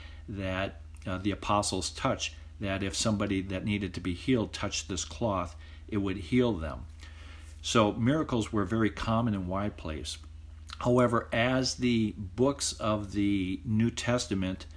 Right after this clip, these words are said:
began to be written, Acts and Galatians and Corinthians and, and, um, First Peter and Second Peter and, and Revelation and so forth, as the books of the New Testament began to be written, the, the need for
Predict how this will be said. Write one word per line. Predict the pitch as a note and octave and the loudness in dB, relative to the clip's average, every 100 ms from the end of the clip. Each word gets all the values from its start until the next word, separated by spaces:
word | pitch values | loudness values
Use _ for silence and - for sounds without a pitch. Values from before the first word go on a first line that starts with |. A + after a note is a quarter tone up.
| - - | -16 -2
began | G#2+ F#2+ G#2 G#2+ G#2+ | 0 2 2 2 2
to | G2 | 0
be | G2 | 0
written, | F#2 G#2 F#2 D#2 C#2 | 2 0 0 -4 -6
Acts | - G2+ G2+ - - | -4 -2 -2 -2 -2
and | G2+ F#2+ | -2 -2
Galatians | F2+ F#2+ G2 - F#2+ F#2+ F#2+ | -2 0 -2 -2 -2 -2 -4
and | F#2+ | -6
Corinthians | - F#2 G2+ - F#2+ F#2+ F#2+ | -4 -4 -2 -2 -2 -2 -2
and, | E2+ E2 - - - - | -4 -8 -12 -16 -16 -10
and, | F#2 F#2 F2 F2 | -6 -4 -4 -4
um, | F2+ F2 F2 - | -4 -4 -6 -10
First | - G#2+ - | 2 2 4
Peter | G#2+ G#2 | 2 2
and | F#2+ | 0
Second | - G#2 G2 | -2 -2 -2
Peter | - G2 G2 F#2+ | 0 0 0 0
and, | F2 E2+ | -2 -4
and | F#2+ F2 | -6 2
Revelation | G2 G2+ F#2+ G#2 G#2 F2+ | 2 2 2 0 0 -2
and | |
so | F2 E2+ | -2 -4
forth, | E2 - - - - - | -4 -8 -14 -16 -16 -2
as | A2+ B2 C#3+ C3+ | 2 4 4 2
the | B2+ | 0
books | G#2+ A2 A#2 - - - | 0 0 0 -2 -6 -2
of | G#2 G2+ G2+ | -2 -2 -2
the | G2 | 0
New | F#2+ A2 G#2+ | 2 0 0
Testament | A#2 A2 G#2+ G2 | -2 -2 -2 -4
began | F#2+ F#2+ G2 G2+ | -4 -2 0 0
to | G#2+ | -2
be | F2+ F#2+ | -2 -2
written, | E2+ G2+ C3 F2+ F#2 F2 - - - - - - | 0 0 0 -2 -6 -8 -16 -18 -18 -16 -14 -10
the, | A2+ A2+ G#2 - | 0 0 0 -2
the | G#2+ | 0
need | G#2+ G#2+ B2+ C3+ C3 B2 - - - - | 2 6 6 6 6 0 -12 -16 -16 -16
for | - G#2+ G2+ G2+ G2 G2 | 0 4 6 6 4 2